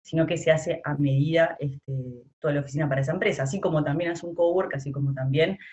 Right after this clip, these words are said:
hace un evento, este, de cerveza artesanal, así como también te hace un-, una obra de teatro breve o un kitchen studio.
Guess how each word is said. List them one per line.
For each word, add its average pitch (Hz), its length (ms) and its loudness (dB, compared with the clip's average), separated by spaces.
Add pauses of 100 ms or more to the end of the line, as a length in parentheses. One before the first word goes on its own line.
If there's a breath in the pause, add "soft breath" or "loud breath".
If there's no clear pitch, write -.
(200 loud breath)
hace 143 260 -2
un 147 220 -2
evento, 151 680 2
este, 131 680 -4
de 131 240 0
cerveza 156 320 4
artesanal, 156 680 2
así 147 260 -2
como 147 220 0
también 143 340 -2
te 143 60 -2
hace 139 220 -6
un-, 131 260 -6
una 139 240 -2
obra 135 200 0
de 123 80 -6
teatro 135 340 -2
breve 147 400 2 (880 loud breath)
o 156 400 0
un 143 260 2
kitchen 139 340 -2
studio. 135 440 -4